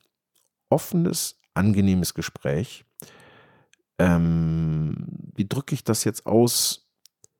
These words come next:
Er war sehr, sehr persönlich. Natürlich in einer gewissen Distanz, das ist ja klar, ne? Also ich meine, wir, wir, wir sind jetzt keine Freunde oder wir kennen uns jetzt nicht so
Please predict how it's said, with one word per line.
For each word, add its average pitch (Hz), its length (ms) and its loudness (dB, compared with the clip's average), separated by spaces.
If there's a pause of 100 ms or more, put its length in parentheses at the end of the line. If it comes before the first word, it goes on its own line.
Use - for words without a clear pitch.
(920)
Er 98 160 4
war 107 160 8
sehr, 113 340 8
sehr 117 320 8 (440)
persönlich. 95 920 2 (1300)
Natürlich - 600 2
in 87 100 -2
einer 78 120 -2
gewissen 65 360 -6
Distanz, - 500 0
das - 180 -6
ist - 140 -6
ja 62 80 -2
klar, - 340 -2
ne? 87 140 -2
Also 69 160 -6
ich - 100 -14
meine, 139 300 -6
wir, - 200 -8
wir, - 200 -14
wir 139 100 -8
sind 156 120 -4
jetzt - 160 -10
keine - 200 -8
Freunde 101 380 4
oder 62 160 -6
wir - 80 -10
kennen 101 240 2
uns 85 120 -2
jetzt - 180 -4
nicht 78 120 -2
so 69 240 -2